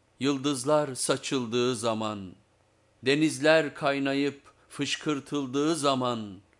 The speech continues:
kabirlerin içindekiler dışarı çıkarıldığı zaman,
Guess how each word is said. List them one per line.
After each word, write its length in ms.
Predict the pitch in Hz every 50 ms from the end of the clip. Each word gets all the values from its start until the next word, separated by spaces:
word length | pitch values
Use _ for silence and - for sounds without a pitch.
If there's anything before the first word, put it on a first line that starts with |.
| _ _ _ _ _ _ _
kabirlerin 720 | - 160 143 123 139 143 147 131 139 143 139 151 156 143
içindekiler 920 | 139 135 - - 139 131 127 123 127 120 - - 127 117 120 127 131 131 117 104 95 - - _ _ - 107
dışarı 420 | 131 127 - 143 131 131 151 147
çıkarıldığı 760 | - - 120 - - 123 120 117 117 110 101 110 117 113 117
zaman, 540 | 113 101 117 110 107 107 107 107 107 101 98